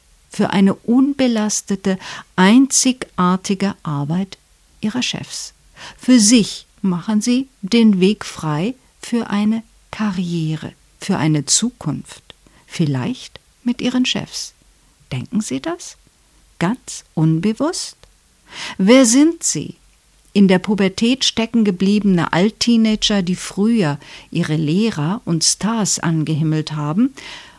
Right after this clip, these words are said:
von ihren Professoren und Seminarleitern geträumt haben,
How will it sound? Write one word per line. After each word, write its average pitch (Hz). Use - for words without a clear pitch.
von 170
ihren 156
Professoren 160
und 135
Seminarleitern 180
geträumt 196
haben, 240